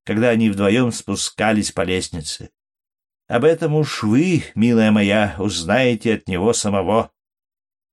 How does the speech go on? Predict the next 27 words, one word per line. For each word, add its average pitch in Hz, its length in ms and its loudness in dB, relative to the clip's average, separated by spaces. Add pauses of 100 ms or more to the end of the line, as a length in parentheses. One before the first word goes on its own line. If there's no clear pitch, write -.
(180)
Если 160 460 -2
они 147 240 2
так 147 300 0
ошибаются, 151 960 -2
то 139 100 -2
могли 139 320 4
сделать 139 440 2
с - 120 -4
ним 139 320 2
бог 143 320 2
знает 135 440 0
что. - 480 -2 (640)
Утром 156 520 2
мы 147 340 0
все 147 400 0
узнаем, 127 760 0
душечка, 78 520 -6
не 165 120 -2
беспокойтесь. - 960 -4 (720)
Но 123 100 -2
теперь 151 300 2
я 160 120 2
вижу, 147 440 2
что - 240 -4
кнайпы — 135 540 0
ужасная 156 760 2
вещь. 110 420 -4